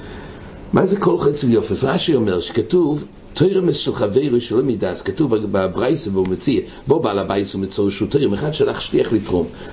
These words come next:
בוא מצאו, מצאו שהוא תורם, ואמר לו, כל חצי יופויס. כן, הוא אמר לשליח, כל חצי יופויס לתרום מן התרומה, מהיופויס. אם יש לו יופויס, מהם תרומות לתרומה, דגו לדייתא דניחא ליה.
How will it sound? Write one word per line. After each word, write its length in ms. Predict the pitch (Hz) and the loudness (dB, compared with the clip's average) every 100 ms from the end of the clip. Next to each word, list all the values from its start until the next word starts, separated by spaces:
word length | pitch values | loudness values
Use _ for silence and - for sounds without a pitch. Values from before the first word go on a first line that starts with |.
| - | 0
בוא 160 | 175 | 2
מצאו, 320 | 165 165 156 147 | 2 2 2 2
מצאו 320 | 147 165 160 | 2 2 2
שהוא 160 | 127 120 | 2 2
תורם, 260 | 110 104 | 2 2
ואמר 180 | 101 127 | 2 2
לו, 120 | 107 | 0
כל 160 | 98 104 | 2 0
חצי 240 | 101 95 | 0 0
יופויס. 540 | 101 113 127 95 98 - - - - - - | 0 0 0 -2 -2 -8 -12 -20 -18 -16 -2
כן, 160 | 120 | -2
הוא 120 | - 107 | 2 2
אמר 200 | 123 160 | 2 0
לשליח, 760 | 160 - 185 113 113 - - - - - - | -2 0 2 2 2 -4 -8 -12 -20 -14 0
כל 200 | - 226 | 2 4
חצי 280 | 202 214 220 | 4 2 2
יופויס 460 | 202 220 208 156 131 | 2 4 2 0 0
לתרום 360 | 151 196 208 | 0 2 2
מן 80 | 170 | 2
התרומה, 420 | 147 - 214 196 107 - - - | 0 0 0 0 0 -6 -18 -2
מהיופויס. 540 | 123 156 190 127 107 185 | 0 4 2 2 0 2
אם 80 | |
יש 180 | 190 120 | 2 2
לו 80 | 104 | 0
יופויס, 380 | 107 135 180 131 | 0 2 0 0
מהם 120 | 107 | -2
תרומות 320 | 101 107 117 | -2 -2 0
לתרומה, 360 | 123 123 214 165 | 0 2 0 0
דגו 200 | 110 113 | 0 2
לדייתא 400 | 117 160 202 151 | 2 2 -2 0
דניחא 340 | 143 156 170 | -2 0 0
ליה. 180 | 143 98 | 0 0